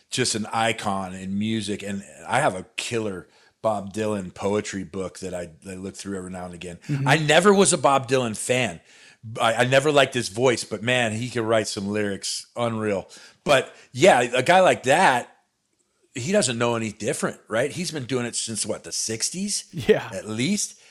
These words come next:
Speaker 1: And he's had success on every level. So, you know, not to say that it's not a grind for him, especially at eighty, I'm sure it is. But he's, he's doing it in luxury.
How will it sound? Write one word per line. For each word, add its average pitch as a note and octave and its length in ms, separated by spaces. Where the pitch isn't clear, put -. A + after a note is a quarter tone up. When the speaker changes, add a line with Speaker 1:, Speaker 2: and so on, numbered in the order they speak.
Speaker 1:
And C3 180
he's B2+ 180
had C3 240
success - 580
on A2 240
every C#3 340
level. A#2 480
So, - 400
you F3+ 100
know, E3 220
not F3 360
to C#3 180
say - 240
that C#3+ 80
it's C3+ 140
not C3+ 140
a A2+ 40
grind B2 400
for G#2 240
him, G#2 60
especially G#2 460
at F2 80
eighty, G2 340
I'm F2 100
sure C3+ 340
it E2+ 120
is. - 260
But B2 240
he's, C3+ 440
he's B2+ 260
doing A#2+ 300
it G#2 260
in A2 200
luxury. E2+ 540